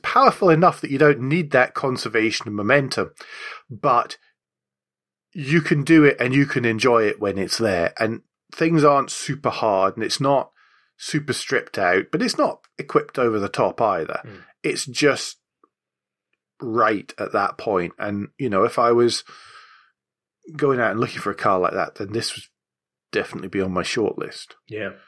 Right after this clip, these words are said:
Speaker 1: For those reasons. I'm probably jumping ahead to the verdict about how much I like it, but this was a lovely thing to drive. I drove it back across part of Wales, um, following you, uh, and it's just so nice, and, and it felt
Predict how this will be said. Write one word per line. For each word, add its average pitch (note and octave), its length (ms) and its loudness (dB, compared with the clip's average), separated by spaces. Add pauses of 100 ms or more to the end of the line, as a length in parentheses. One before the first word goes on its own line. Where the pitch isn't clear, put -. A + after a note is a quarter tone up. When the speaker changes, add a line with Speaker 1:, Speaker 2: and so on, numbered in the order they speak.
(180)
Speaker 1:
For - 160 -12
those F#2 300 0
reasons. F2+ 300 -4
I'm F#2+ 100 -4
probably B2+ 160 2
jumping F2+ 320 -4
ahead F2+ 220 -2
to F2+ 60 -2
the E2+ 80 -4
verdict F2 420 -2
about D2+ 180 -4
how F2 140 -2
much E2+ 240 -2
I E2+ 80 -2
like F2 320 -2
it, - 180 -8
but - 140 -4
this F#3 220 2
was D#3 140 -4
a B2+ 80 4
lovely D3 520 4
thing G2 180 -4
to - 100 -16
drive. A2 180 2
I D#3+ 100 4
drove B2+ 280 2
it G#2+ 120 -2
back G#2 260 -4
across G2 280 -8
part E2+ 240 -4
of F2 60 -4
Wales, E2+ 440 -2 (800)
um, F2 380 -2 (520)
following C3+ 580 2
you, G2 400 0 (1300)
uh, G#2 300 2 (140)
and A2+ 520 0
it's - 460 -4
just - 480 -2 (260)
so C3 360 0
nice, G2+ 360 0
and, C#3 160 0
and D#3 180 4
it C#3+ 60 -4
felt D#3+ 280 2